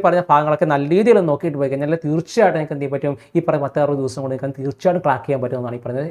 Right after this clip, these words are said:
ഈ പറയുന്ന എം ടി എസ് എന്ന് പറയുന്നത്. ഓക്കെ, അപ്പോൾ അതായത് തയ്യാറെടുക്കുന്നവരാണ് നിങ്ങളെങ്കിൽ, എസ് എസ് സി എം ടി എസിന് വേണ്ടി തയ്യാറെടുക്കുന്നവരാണ് നിങ്ങളെങ്കിൽ നമ്മുടെ എ എസ് ഡി ബാക്ക്ഗ്രൗണ്ട് നിങ്ങൾക്ക് വേണ്ടിയിട്ട് ഈ പറയുന്ന എസ് എസ് സി എം ടി എസ് രണ്ടായിരത്തി ഇരുപത്തിൻ്റെ ബാച്ച് സ്റ്റാർട്ട് ചെയ്തിട്ടുണ്ടായിരുന്നു. ഓക്കെ, നമ്മുടെ പ്രധാന പ്രത്യേകത നോക്കിക്കഴിഞ്ഞാൽ ഫുൾ സിലബസ് കവറേജ് ആണ്, ലൈവ് പ്ലസ് റെക്കോർഡ് ക്ലാസ്സുകളുണ്ട്,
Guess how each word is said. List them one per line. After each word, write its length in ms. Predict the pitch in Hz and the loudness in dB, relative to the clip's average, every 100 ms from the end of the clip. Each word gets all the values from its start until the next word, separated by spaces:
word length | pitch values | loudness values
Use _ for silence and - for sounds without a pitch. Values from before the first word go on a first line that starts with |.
| 143 | -8
ഈ 40 | 127 | -8
പറയുന്ന 200 | 123 120 | -8 -6
എം 60 | 120 | -6
ടി 60 | |
എസ് 80 | 110 117 | -6 -6
എന്ന് 100 | 107 | -8
പറയുന്നത്. 220 | 104 104 _ _ - | -8 -14 _ _ 0
ഓക്കെ, 120 | 165 180 175 - - | 4 4 4 -12 -8
അപ്പോൾ 140 | - 214 | 2 4
അതായത് 160 | 208 | 4
തയ്യാറെടുക്കുന്നവരാണ് 580 | 185 175 180 175 160 151 139 | 4 4 2 2 0 0 -2
നിങ്ങളെങ്കിൽ, 320 | 127 127 117 117 | -4 -4 -4 -6
എസ് 100 | 127 | -6
എസ് 40 | 143 | -2
സി 60 | 139 | -2
എം 40 | 135 | 0
ടി 60 | 139 | -2
എസിന് 160 | - | -2
വേണ്ടി 140 | 131 131 | -6 -4
തയ്യാറെടുക്കുന്നവരാണ് 440 | 123 127 127 120 120 | -4 -4 -6 -8 -8
നിങ്ങളെങ്കിൽ 300 | 117 117 175 208 - _ | -8 4 4 4 -10 _
നമ്മുടെ 220 | 165 165 165 | 0 2 6
എ 40 | 185 | 6
എസ് 140 | 190 | 4
ഡി 60 | 170 | 2
ബാക്ക്ഗ്രൗണ്ട് 300 | 151 - 143 135 | 0 0 -4 -4
നിങ്ങൾക്ക് 240 | 135 143 131 | -4 -4 -2
വേണ്ടിയിട്ട് 280 | 131 147 190 - - | -4 -2 -4 -6 -6
ഈ 20 | 160 | -2
പറയുന്ന 160 | 147 | -2
എസ് 60 | - | -4
എസ് 40 | 160 | -6
സി 60 | 147 | -6
എം 60 | 135 | -6
ടി 40 | |
എസ് 80 | - 135 | -10 -6
രണ്ടായിരത്തി 260 | 127 131 | -4 -4
ഇരുപത്തിൻ്റെ 240 | 127 135 127 | -4 -6 -6
ബാച്ച് 220 | 123 151 | -6 -8
സ്റ്റാർട്ട് 220 | - 117 117 | -6 -6 -6
ചെയ്തിട്ടുണ്ടായിരുന്നു. 440 | 113 110 107 _ _ _ _ | -10 -12 -14 _ _ _ _
ഓക്കെ, 120 | 175 175 175 - _ - | 6 6 4 -4 _ -2
നമ്മുടെ 140 | 220 208 | 2 4
പ്രധാന 180 | 202 196 | 6 4
പ്രത്യേകത 220 | 170 180 | 6 6
നോക്കിക്കഴിഞ്ഞാൽ 360 | 165 156 156 175 | 6 4 4 4
ഫുൾ 100 | 180 165 | 2 2
സിലബസ് 260 | 160 160 - | 4 4 4
കവറേജ് 340 | 139 147 147 | 4 6 4
ആണ്, 100 | 139 175 - 147 | 2 0 -2 0
ലൈവ് 140 | 147 | 2
പ്ലസ് 160 | 160 - | 2 2
റെക്കോർഡ് 240 | 139 - 151 | 0 2 2
ക്ലാസ്സുകളുണ്ട്, 500 | 139 131 156 135 123 | 4 4 4 0 2